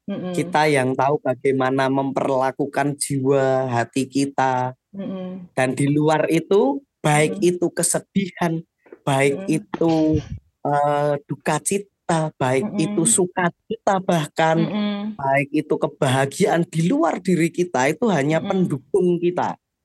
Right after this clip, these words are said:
Speaker 1: Mm-mm.
Speaker 2: Selebihnya ya semuanya ada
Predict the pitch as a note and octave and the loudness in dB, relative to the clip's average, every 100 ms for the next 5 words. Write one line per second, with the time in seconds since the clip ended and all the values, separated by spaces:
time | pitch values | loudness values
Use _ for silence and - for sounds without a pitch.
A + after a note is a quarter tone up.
0 | - G#3 G#3 G3+ F#3+ F#3 F#3+ F3+ _ _ | -8 -4 -2 -4 -6 -8 -10 -14 _ _
1 | D#3 D#3+ - E3 D3 G#3+ A3 C#3 A#2+ A2+ | -2 -2 0 0 2 2 4 2 2 0
2 | - D3+ D3+ C#3+ F3 F#3 D#3+ - - | -2 0 0 2 2 2 0 -4 -4